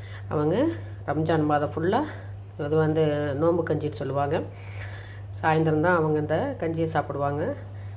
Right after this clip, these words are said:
ரொம்ப அருமையா இருக்கும். நான்வெஜ் போடுறவங்க சில பேர் இதுல நான்வெஜ் போட்டுக்குவாங்க. நான் வெஜிடபிள் காய் போட்டு பண்ணியிருக்கேன். கொதி வரட்டும். நம்ம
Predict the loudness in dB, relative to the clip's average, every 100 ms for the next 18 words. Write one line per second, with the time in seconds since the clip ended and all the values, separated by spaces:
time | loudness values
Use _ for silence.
0 | -6 0 2 4 4 4 4 2 -2 -4
1 | -6 -10 -6 2 2 2 0 2 2 4
2 | 2 0 0 2 2 2 4 4 2 -2
3 | -6 -6 -4 -4 -4 -6 -10 -6 -4 -4
4 | -2 -2 -2 0 2 2 0 -4 -4 -4
5 | -4 -2 -2 -2 -6 -10 -12 -12 -12 -10
6 | -12 -12 -12 -10 -10 -10 -10 -12 -10 -10
7 | -10 -4 -2 0 0 0 -2 -4 -6 -8
8 | -10 -12 -12 -12 -12 -12 -12 -12 -12 -10
9 | -10 -12 -12 -12 -10 -10 -8 -10 -10 -4
10 | -2